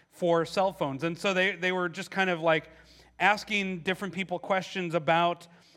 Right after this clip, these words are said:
about their phones. "All right, what, what makes your phone so precious? Why is it so important to you?" And, you know, with, with, and obviously the idea was, "All right, because your phone is so important, you, you ought to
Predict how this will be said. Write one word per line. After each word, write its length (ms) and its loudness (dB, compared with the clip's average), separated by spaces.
about 300 4
their 100 0
phones. 300 0
"All 60 4
right, 140 4
what, 220 0
what 180 0
makes 300 -6
your 100 -4
phone 520 -2
so 240 -2
precious? 400 0
Why 240 4
is 160 -4
it 100 -10
so 500 0
important 640 -6
to 180 -10
you?" 340 -10
And, 480 0
you 120 0
know, 120 2
with, 280 -2
with, 300 -2
and 180 2
obviously 420 0
the 140 0
idea 300 0
was, 260 -4
"All 140 -4
right, 120 0
because 420 0
your 100 -2
phone 220 -2
is 80 -6
so 140 -2
important, 680 -4
you, 280 -6
you 180 0
ought 160 0
to 240 -2